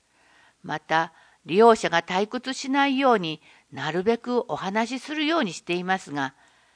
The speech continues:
自分が一番楽しんでいるかもしれません。笑い。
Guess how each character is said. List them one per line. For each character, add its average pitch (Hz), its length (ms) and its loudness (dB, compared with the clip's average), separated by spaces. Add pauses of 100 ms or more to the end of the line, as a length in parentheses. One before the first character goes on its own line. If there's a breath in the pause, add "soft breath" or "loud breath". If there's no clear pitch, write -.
(340 soft breath)
自 123 120 -10
分 156 260 -4
が 185 140 2
一 190 240 -6
番 208 280 0
楽 202 240 -4
し 302 160 -4
ん 285 80 0
で 190 140 0
い 160 60 0
る 175 80 -10
か 254 180 -4
も 220 100 -2
し 139 160 -10
れ 151 140 -10
ま 165 140 -10
せ 185 220 -8
ん。 190 120 -16 (1040)
笑 127 380 -12
い。 123 40 -20